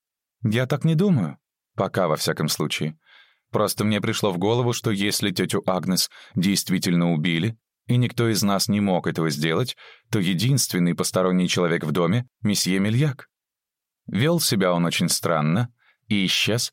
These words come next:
совершенно неожиданно. И мне никто пока не смог сказать, когда он ушёл. "Ты совершенно права, дорогая. Вчера я не придал твоим словам значения". Франсуа вскочил со своего места и вышел за дверь.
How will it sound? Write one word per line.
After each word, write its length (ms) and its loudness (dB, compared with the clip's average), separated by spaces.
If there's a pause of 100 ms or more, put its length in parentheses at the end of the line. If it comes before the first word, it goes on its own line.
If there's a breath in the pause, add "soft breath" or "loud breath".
(120)
совершенно 640 0
неожиданно. 720 2 (500)
И 120 0
мне 220 4
никто 400 0
пока 260 -2
не 140 2
смог 300 0
сказать, 500 0 (260 loud breath)
когда 400 2
он 160 2
ушёл. 400 -2 (800)
"Ты 120 0
совершенно 600 0
права, 320 0
дорогая. 460 -2 (420 loud breath)
Вчера 400 0
я 140 0
не 120 0
придал 380 0
твоим 240 0
словам 340 0
значения". 680 -4 (540)
Франсуа 480 0
вскочил 420 0
со 140 0
своего 320 2
места 360 0
и 80 2
вышел 320 0
за 140 0
дверь. 340 -4